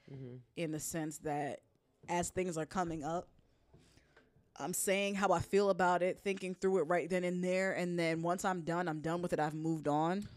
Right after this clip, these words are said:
Speaker 1: Are you not one of those "let's move past it" kind of people?
Speaker 2: No.
Speaker 1: Those people get on my nerves.
Speaker 2: I, I literally, if it, it's happening, I try to think through it, work through it, and then move on. Like, and the conversation is,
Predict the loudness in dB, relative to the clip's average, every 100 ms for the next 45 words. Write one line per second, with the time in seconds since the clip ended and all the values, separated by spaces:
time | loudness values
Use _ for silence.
0 | -6 -2 -2 -2 -2 -2 -2 -2 -4 -4
1 | -6 -4 -4 -6 -6 -8 -6 -8 -8 -10
2 | -14 -14 -6 -4 -6 -4 2 2 2 -8
3 | -10 -12 -16 -12 -8 -8 -10 -14 -18 -20
4 | -20 0 6 8 8 6 6 4 2 4
5 | 4 4 4 2 4 6 6 4 4 6
6 | 6 6 0 0 0 0 0 0 -4 -2
7 | 2 4 4 4 2 4 4 6 6 4
8 | 0 _ _ _ _ -2 2 2 4 2
9 | 0 -2 0 2 2 -2 2 4 6 4
10 | 2 4 4 4 2 0 0 4 6 6
11 | 4 -2